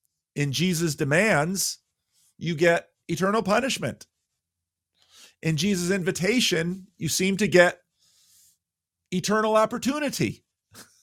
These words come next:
And Jesus holds these things together. And we struggle with that. So that,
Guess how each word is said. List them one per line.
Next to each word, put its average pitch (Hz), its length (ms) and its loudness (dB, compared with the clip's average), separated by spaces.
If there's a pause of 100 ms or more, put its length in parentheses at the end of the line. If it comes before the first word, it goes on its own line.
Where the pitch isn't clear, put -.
(1120)
And 175 200 4
Jesus 226 400 0
holds 226 220 4
these 226 180 -4
things 226 200 -2
together. 233 500 -2 (760)
And 180 580 -2 (640)
we 190 200 0
struggle 240 480 2
with 123 180 -4
that. 90 320 -8 (2000)
So 180 680 0 (420)
that, 156 420 4